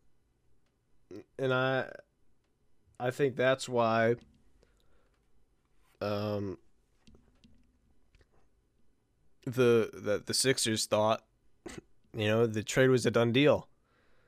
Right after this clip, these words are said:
Um, and I, I'm, I'm guessing, uh, if the Nets weren't willing to give up what the Rockets wanted, picks-wise,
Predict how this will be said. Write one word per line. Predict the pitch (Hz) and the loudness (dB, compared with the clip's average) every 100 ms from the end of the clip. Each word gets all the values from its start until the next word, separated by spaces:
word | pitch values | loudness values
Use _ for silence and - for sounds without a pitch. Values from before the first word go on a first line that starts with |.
| _ _ _ _ - | _ _ _ _ -6
Um, | 110 107 104 104 98 - _ _ _ _ _ - | -2 -2 -2 -4 -6 -12 _ _ _ _ _ -8
and | 113 | -6
I, | 107 - | -6 -6
I'm, | 113 113 | -6 -6
I'm | 107 117 | -6 -2
guessing, | 123 117 120 110 113 - _ _ _ _ _ _ _ _ _ _ _ _ _ _ _ _ _ _ _ _ _ _ _ _ _ _ _ _ _ - | 0 0 0 -2 -4 -6 _ _ _ _ _ _ _ _ _ _ _ _ _ _ _ _ _ _ _ _ _ _ _ _ _ _ _ _ _ -6
uh, | 123 117 92 - | -2 0 -2 -6
if | 113 104 _ - - | -8 -10 _ -16 -6
the | 117 | 0
Nets | 110 120 - | 2 0 2
weren't | 143 127 | 0 4
willing | 139 139 139 | 4 6 4
to | 127 | 2
give | 120 120 | 2 4
up | 123 120 | 2 0
what | |
the | 113 | -4
Rockets | 107 107 127 139 | 0 0 0 -2
wanted, | 131 117 127 131 | 0 2 0 -2
picks-wise, | 127 101 - 107 107 127 - | -4 -4 -4 -2 0 -2 -4